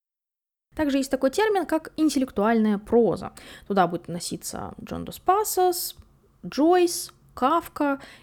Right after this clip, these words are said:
Это вот такая проза, которая у нас связана с каким-то вот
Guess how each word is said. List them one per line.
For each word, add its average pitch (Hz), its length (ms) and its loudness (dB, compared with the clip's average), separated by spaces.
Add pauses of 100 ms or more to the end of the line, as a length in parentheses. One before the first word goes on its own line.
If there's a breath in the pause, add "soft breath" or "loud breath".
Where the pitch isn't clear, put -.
(120)
Это 233 220 0
вот 196 360 -4
такая 180 300 -4
проза, 339 440 2
которая 247 440 2
у 190 40 0
нас 196 260 -2
связана 214 400 0
с 196 80 -6
каким-то 196 520 -4
вот - 360 -14